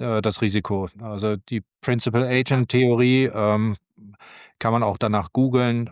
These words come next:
Ähm, da gibt's viele, viele gute wissenschaftliche Auswertungen darüber. Wenn man das Risiko delegiert, äh, dann trägt man's halt nicht.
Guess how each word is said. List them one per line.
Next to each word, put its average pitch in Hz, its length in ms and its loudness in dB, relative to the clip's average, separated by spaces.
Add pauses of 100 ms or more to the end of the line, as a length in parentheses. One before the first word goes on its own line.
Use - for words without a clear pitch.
Ähm, 110 260 -8
da 107 100 -4
gibt's - 280 -6
viele, 135 460 0
viele 117 500 0
gute 123 320 -4
wissenschaftliche 110 760 -4 (380)
Auswertungen 127 680 2
darüber. 113 500 2 (880)
Wenn 113 140 0
man 113 120 0
das 113 180 -2
Risiko 117 360 0
delegiert, 110 840 -2
äh, 101 240 -6
dann 104 360 -6
trägt - 260 -8
man's 110 220 -2
halt 90 220 -2
nicht. 113 220 -2